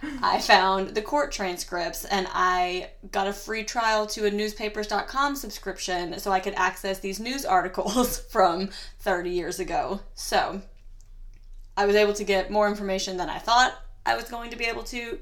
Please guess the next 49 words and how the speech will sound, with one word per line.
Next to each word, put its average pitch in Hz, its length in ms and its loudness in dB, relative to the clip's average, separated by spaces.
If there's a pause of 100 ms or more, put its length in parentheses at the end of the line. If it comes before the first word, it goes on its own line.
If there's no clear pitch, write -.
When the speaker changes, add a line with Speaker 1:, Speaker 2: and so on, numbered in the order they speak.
(160)
Speaker 2:
to - 100 -10
get, 233 260 0 (460)
and 185 480 0 (640)
it 202 120 6
was 185 120 4
just 185 120 -2
a 185 60 0
really, 190 560 4
I 196 60 0
don't 202 80 2
wanna 220 120 -2
say 208 120 -2
fun 196 400 2
case 214 260 -2
to 240 100 -6
research, 240 600 -6
but, 185 200 4
like, 165 360 0 (280)
there, 196 320 2
it 208 120 2
just, 202 260 4
every 202 540 6 (260)
page 185 380 4
there 175 100 0
was 185 120 -2
something 185 340 -2
new 185 160 2
that 180 120 -2
I'm 175 160 0
like, 165 280 0
"Holy 202 480 4
shit, 190 260 -2
what 180 260 2
now?" 180 440 -2
So, - 260 4 (960)
I'm 220 80 4
very 262 160 4
excited 226 320 4
to 202 80 2
tell 202 320 2
Courtney - 320 -4
this - 160 -8
story. - 380 -6
Let 196 80 -2
me 190 80 -2
put 180 140 -4
it - 80 -10
that - 200 -4
way. 202 220 -6